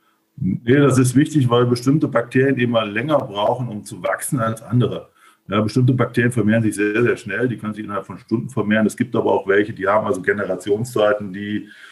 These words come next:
mehrere Tage sind. Das heißt, die teilen sich alle mehrere Tage nur einmal. Und damit ich,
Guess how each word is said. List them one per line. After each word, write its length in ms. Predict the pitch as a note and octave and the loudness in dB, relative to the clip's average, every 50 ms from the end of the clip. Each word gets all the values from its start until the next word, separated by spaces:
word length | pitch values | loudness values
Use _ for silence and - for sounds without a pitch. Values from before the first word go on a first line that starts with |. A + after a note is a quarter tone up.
| - - - | -20 -6 -2
mehrere 480 | F#2+ G#2 A#2 B2+ B2 A#2+ G#2+ G2+ G2 | 2 4 4 4 4 4 4 2 2
Tage 400 | - - G2 G#2 C3 D#3 D3 B2+ | 0 0 0 2 2 2 2 0
sind. 300 | - F#2 G2 G#2 B2+ B2+ | 0 2 2 2 4 4
Das 120 | C#3 C#3 - | 2 0 0
heißt, 300 | A2 G#2+ G2+ - - F2+ - - | -2 -4 -4 -6 -10 -16 -16 -14
die 200 | G2 F2+ F2+ - | -14 -14 -14 -14
teilen 340 | - - - A2+ A#2+ B2 A#2+ | -8 -4 -2 0 0 2 2
sich 200 | A#2+ G#2+ G#2+ - | 0 -2 0 0
alle 200 | A2+ A2 G#2+ G#2 | 0 2 2 2
mehrere 280 | G#2 A2 A2+ A2 G2+ | 0 0 -2 -2 -2
Tage 320 | - - G2 G#2 A#2 A#2 A2 | -2 -2 0 0 0 -2 -4
nur 220 | G#2+ F#2+ D#2+ - | -6 -6 -6 -4
einmal. 640 | F#2+ F#2+ F#2 F2+ F2+ F2 F2+ G#2 - A#2+ B2+ B2+ - - - - - _ _ - | -4 -4 -4 -6 -6 -4 -2 0 0 -2 -2 -6 -10 -16 -20 -20 -20 _ _ -10
Und 140 | F#2+ F2+ | -4 -2
damit 260 | G#2 G#2+ A2 A#2+ A#2 - | 2 2 4 4 4 2
ich, 220 | A#2+ - - | 0 0 -2